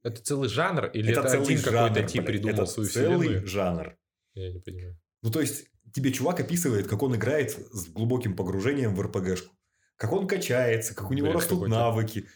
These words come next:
Speaker 2: как он ищет интересные перки, блядь. <laughs> Ну,
Speaker 1: Не,
Speaker 2: не,
Speaker 1: это
Speaker 2: это прямо, это тяжко и плохо, короче. Лит Р П Г это такое.
Speaker 1: Не, а знаешь, вот, э, есть же текстовые квесты. Ты его хоть в один играл?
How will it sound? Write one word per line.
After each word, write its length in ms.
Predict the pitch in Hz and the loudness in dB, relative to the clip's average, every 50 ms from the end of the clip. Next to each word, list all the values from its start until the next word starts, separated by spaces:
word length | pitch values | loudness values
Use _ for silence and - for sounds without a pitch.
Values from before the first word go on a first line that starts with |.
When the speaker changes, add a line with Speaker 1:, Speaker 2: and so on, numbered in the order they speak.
| - _ | -20 _
Speaker 2:
как 160 | - 113 104 | -6 -4 -2
он 120 | 160 160 165 | 0 2 2
ищет 240 | 185 185 185 185 175 | 2 2 0 0 0
интересные 500 | 175 170 180 165 175 175 - 180 175 180 | 0 0 0 0 0 2 2 2 2 2
перки, 540 | 170 175 - 113 123 127 123 117 113 - 113 | 2 0 0 2 2 2 2 0 0 -2 -2
блядь. 340 | 104 98 101 101 120 117 - | -2 0 0 0 0 0 -2
<laughs> 80 | 135 113 | -2 -2
Ну, 200 | 147 135 - - 131 - 147 - - - - - 466 254 - - | -2 -4 -4 -4 -6 -6 -6 -6 -6 -6 -8 -6 -8 -8 -8 -6
Speaker 1:
Не, 220 | - 120 110 110 - _ _ _ - - - - | -4 -4 -4 -4 -6 _ _ _ -20 -16 -6 -2
Speaker 2:
не, 120 | 131 123 | 0 0
Speaker 1:
это 100 | 98 113 | 0 0
Speaker 2:
это 240 | 107 143 160 185 202 | 0 0 0 0 0
прямо, 540 | - - 180 180 160 160 151 127 123 - - - - - - - - _ _ _ _ _ _ - | 0 0 0 0 0 0 -2 -4 -6 -12 -16 -18 -20 -20 -20 -20 -20 _ _ _ _ _ _ -8
это 200 | 151 135 135 131 131 - _ _ | -6 -6 -6 -8 -8 -12 _ _
тяжко 320 | - 156 143 107 - - 117 | 0 0 0 0 0 -2 0
и 80 | 113 | 0
плохо, 400 | 113 123 139 120 107 104 - 95 | 0 2 2 2 2 2 0 -2
короче. 340 | - - 92 95 98 - 110 | -4 -4 -4 -4 -4 -2 -2
Лит 180 | 104 113 104 - | -2 -2 0 0
Р 120 | 117 113 | -2 -2
П 100 | - 123 117 | 0 -2 -2
Г 40 | 120 | 0
это 280 | 120 120 113 107 107 101 | 0 -2 -2 -2 -4 -4
такое. 600 | 92 120 117 - - 113 101 95 87 87 85 - _ _ - - - - | -4 -4 -4 -2 -2 0 0 0 0 -2 -6 -10 _ _ -20 -20 -10 -6
Speaker 1:
Не, 120 | 123 113 | -4 -4
а 160 | 101 - 110 101 | -4 -4 -4 -4
знаешь, 360 | - 127 156 156 - - _ _ _ | -2 -2 -4 -4 -6 -10 _ _ _
вот, 220 | 117 113 110 - - | -6 -6 -6 -6 -8
э, 80 | 101 - - - - - - | -12 -12 -14 -16 -18 -12 -8
есть 300 | - 113 104 117 117 - | -6 -4 -2 -2 -2 -2
же 80 | 101 95 | -4 -4
текстовые 520 | - 120 113 117 - - 107 101 104 101 | -6 -6 -8 -8 -8 -6 -4 -4 -2 -4
квесты. 520 | 98 - 127 170 175 - - - 90 - _ _ _ _ _ _ _ _ _ _ _ _ _ _ _ _ | -4 -4 -6 -6 -6 -6 -8 -10 -10 -10 _ _ _ _ _ _ _ _ _ _ _ _ _ _ _ _
Ты 80 | - | -2
его 220 | 110 101 95 101 95 | -2 0 0 -2 -4
хоть 240 | 87 104 104 - 104 | -6 -8 -8 -6 -4
в 40 | |
один 240 | 104 101 104 101 98 | -4 -4 -4 -4 -6
играл? 400 | 92 92 98 123 147 151 - - | -4 -4 -4 -4 -4 -6 -8 -12